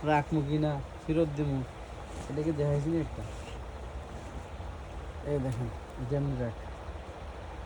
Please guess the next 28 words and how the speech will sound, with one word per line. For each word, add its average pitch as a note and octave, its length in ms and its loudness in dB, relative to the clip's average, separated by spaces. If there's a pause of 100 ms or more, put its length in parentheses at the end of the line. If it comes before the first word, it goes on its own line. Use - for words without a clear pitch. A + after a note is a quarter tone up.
(160)
এই C3+ 60 0
হচ্ছে D3 200 0
সালোয়ারটা, C#3+ 640 2
এই D#3 60 4
সালোয়ার C3+ 380 2
দেখেন, A2 320 -2 (1500)
এই C#3+ 80 6
ওড়না C3+ 260 4
দেখেন, A#2 300 0
গোল্ডেন E3 400 8
কালারের E3 340 6
ভিতরে E3 380 4
রাজকীয় D3+ 560 8
একটা C3 180 2
ড্রেস। G#2+ 440 -4
এই C#3 120 0
দেখ, B2 100 0 (1400)
গোল্ডেন E3 360 10
কালারের E3 260 10
ভিতরে E3+ 220 8
রাজকীয় D#3+ 440 8
ড্রেস D#3+ 280 4
হলো D3+ 160 6
ওড়না C3+ 280 4
দেখেন। B2+ 260 0 (1160)
মাশাআল্লাহ, C3+ 400 -2
মাশাআল্লাহ, C#3 400 -2
মাশাআল্লাহ। C#3+ 440 0